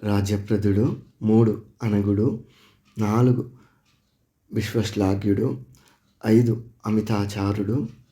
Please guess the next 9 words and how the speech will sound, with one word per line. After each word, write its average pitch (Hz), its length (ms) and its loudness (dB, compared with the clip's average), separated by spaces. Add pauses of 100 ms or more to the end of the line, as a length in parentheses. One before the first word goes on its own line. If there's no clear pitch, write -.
(380)
ఆరు 113 360 -2 (320)
దత్తాత్రేయుడు, 101 960 -2 (640)
ఏడు 117 320 2 (180)
మునీశ్వరుడు, 107 800 -2 (640)
ఎనిమిది 120 440 4 (840)
పరాశక్తి 127 680 -2 (840)
పదాశ్లిషుడు, 110 920 -2 (1600)
తొమ్మిది 127 380 4 (160)
యోగానందుడు, 104 840 0